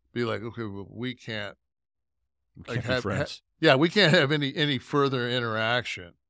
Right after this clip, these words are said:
Speaker 1: You know, like, it's, it's like politics. Politics to me are like women. Like, man, like, you,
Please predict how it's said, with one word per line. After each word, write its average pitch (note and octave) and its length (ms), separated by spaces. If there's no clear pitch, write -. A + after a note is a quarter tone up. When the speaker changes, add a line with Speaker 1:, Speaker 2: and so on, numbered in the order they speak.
Speaker 1:
You B2 80
know, A2 340
like, A2+ 220
it's, - 380
it's - 320
like C#3 180
politics. D3 960
Politics F3 580
to C#3 120
me D#3+ 200
are F3 120
like A#2 240
women. C3 420
Like, G#2+ 200
man, E3+ 260
like, C#3 180
you, D3 180